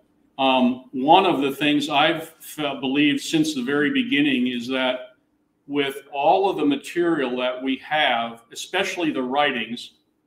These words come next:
I have always felt that there is enough material there for an upper level undergrad or even a master's student to do a project to compare his handwriting style and,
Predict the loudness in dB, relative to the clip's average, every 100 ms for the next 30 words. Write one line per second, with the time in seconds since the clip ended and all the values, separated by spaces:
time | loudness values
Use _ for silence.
0 | _ _ _ _ _ _ _ 4 4 4
1 | 2 -2 -2 0 0 -4 -2 0 0 -4
2 | -6 -6 -6 -12 -14 -4 0 0 -2 -6
3 | -6 -4 -2 0 2 0 -2 -12 -12 -12
4 | -8 -6 -2 -2 -2 -4 -4 -4 -8 -10
5 | -8 -6 -4 -4 -4 -4 -4 -4 -4 -6
6 | -6 -6 -2 -2 -4 -6 -4 -4 -6 -8
7 | -6 -2 -2 -2 -2 -2 -2 -2 -4 -6
8 | -10 -10 -8 -6 -4 -4 -6 _ _ _
9 | _ -10 0 4 4 4 2 2 2 -4
10 | -10 -12 -12 -10 -6 -4 -4 -6 -4 -2
11 | -2 -2 -2 -4 -6 -4 -2 -2 -2 -4
12 | -6 -6 -6